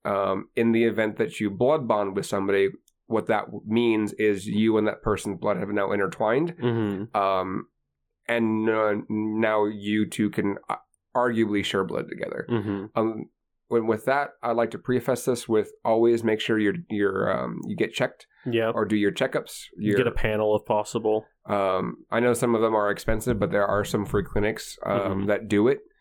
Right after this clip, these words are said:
Speaker 1: Um, I know this community at one point would actually, like, ask the local, um, uh, city to actually, like, do these panels for us to
Speaker 2: Mm.
Speaker 1: keep us, like, to check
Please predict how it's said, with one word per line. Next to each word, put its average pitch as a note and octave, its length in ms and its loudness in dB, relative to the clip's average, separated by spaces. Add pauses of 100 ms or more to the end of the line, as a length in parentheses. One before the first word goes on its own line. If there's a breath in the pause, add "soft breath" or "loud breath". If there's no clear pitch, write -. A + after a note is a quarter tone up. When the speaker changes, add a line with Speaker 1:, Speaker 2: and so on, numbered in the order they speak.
(420 soft breath)
Speaker 1:
Um, G2 480 -2 (340)
I A#2+ 80 2
know D3 340 4
this A#2 300 0
community B2+ 420 2
at G#2+ 120 0
one A2+ 220 0
point A#2 320 -2 (100)
would A2 180 0
actually, G#2+ 340 0
like, G2 280 0
ask G#2+ 580 -4
the G#2+ 240 2
local, G2+ 640 2
um, F2+ 480 0 (400)
uh, G2 380 0
city A#2 540 0 (480)
to - 140 -2
actually, G#2+ 340 0
like, G2+ 200 -2
do G#2+ 180 0
these B2+ 220 0
panels C#3 340 0
for D3+ 220 -2
us D#3+ 280 -2
to B2 120 -2
Speaker 2:
Mm. G#2+ 60 -2
Speaker 1:
keep A2+ 180 0
us, - 240 -6
like, G2+ 240 -2
to - 100 -10
check - 240 -2